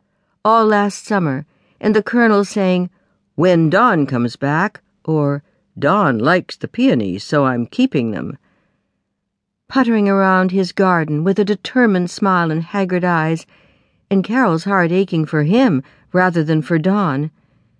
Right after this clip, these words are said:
For most of the pain had gone now, although she still wore Dawn's ring. They had been engaged since she was eighteen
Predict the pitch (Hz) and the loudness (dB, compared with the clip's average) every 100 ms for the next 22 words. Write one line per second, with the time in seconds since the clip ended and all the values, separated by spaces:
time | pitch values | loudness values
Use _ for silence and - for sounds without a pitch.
0 | _ _ _ _ _ - 277 269 294 285 | _ _ _ _ _ -2 2 4 4 2
1 | - 220 220 240 214 185 196 180 208 208 | -2 -4 -4 0 0 2 0 -2 0 0
2 | 175 160 147 180 208 _ _ _ _ 180 | 0 0 0 -2 -6 _ _ _ _ 0
3 | 180 180 165 170 165 - 202 175 175 170 | 2 2 0 -2 -4 0 2 2 2 2
4 | 165 175 156 156 170 175 147 185 - _ | 2 0 0 0 0 0 0 -4 -6 _
5 | _ _ _ _ _ _ _ _ _ 208 | _ _ _ _ _ _ _ _ _ 2
6 | 226 214 294 262 170 165 185 160 131 - | 2 2 4 4 4 2 2 2 0 -6
7 | _ _ - 156 143 - 135 143 170 156 | _ _ -6 -4 -4 -4 -4 0 0 0
8 | - 160 160 180 | 0 0 2 -2